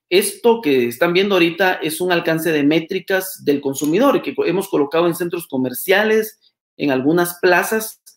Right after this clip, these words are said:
y así como ustedes me están viendo, ya es capaz de reconocer el punto de métrica, eh, dentro de los ojos. Si yo me quito aquí los lentes, van a ver el punto de los ojos. Eh, si yo me estoy riendo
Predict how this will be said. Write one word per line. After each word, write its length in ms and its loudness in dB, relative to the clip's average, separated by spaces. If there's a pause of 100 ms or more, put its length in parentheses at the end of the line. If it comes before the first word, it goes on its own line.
(340)
y 60 2
así 200 2
como 180 2
ustedes 280 4
me 80 0
están 260 -2
viendo, 280 2
ya 100 2
es 120 -2
capaz 340 0
de 80 2
reconocer 800 0
el 160 -8
punto 340 0
de 140 4
métrica, 720 -2 (340)
eh, 420 4
dentro 340 0
de 80 2
los 180 -4
ojos. 400 0
Si 80 -6
yo 80 2
me 100 0
quito 220 -4
aquí 140 -4
los 160 -2
lentes, 360 2
van 220 0
a 60 0
ver 280 2 (360)
el 120 -4
punto 360 2
de 60 6
los 180 2
ojos. 480 -4 (320)
Eh, 280 2
si 140 0
yo 100 6
me 120 2
estoy 240 4
riendo 680 2